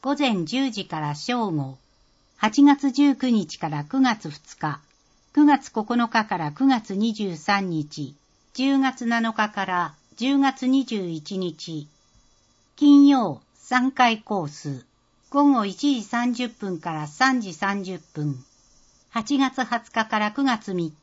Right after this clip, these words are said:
日。十月一日から十月十五日。月曜三回コース。午後一時三十分から三時三十分。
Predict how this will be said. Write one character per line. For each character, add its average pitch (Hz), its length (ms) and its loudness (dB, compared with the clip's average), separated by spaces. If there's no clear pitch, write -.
日。 151 220 -4
十 285 260 4
月 269 280 0
一 240 160 -4
日 226 240 -6
か 185 120 -4
ら 170 120 -4
十 233 280 -4
月 240 260 -4
十 233 260 -4
五 196 140 -6
日。 151 500 -8
月 214 340 -2
曜 247 360 0
三 247 320 0
回 240 260 0
コ 220 240 -6
ー 151 60 -8
ス。 139 340 -16
午 285 140 2
後 254 160 6
一 269 220 -2
時 240 100 -2
三 247 300 -2
十 247 120 -6
分 185 360 -8
か 165 100 -8
ら 156 140 -6
三 247 320 0
時 175 120 -10
三 208 300 -2
十 196 160 -10
分。 143 420 -6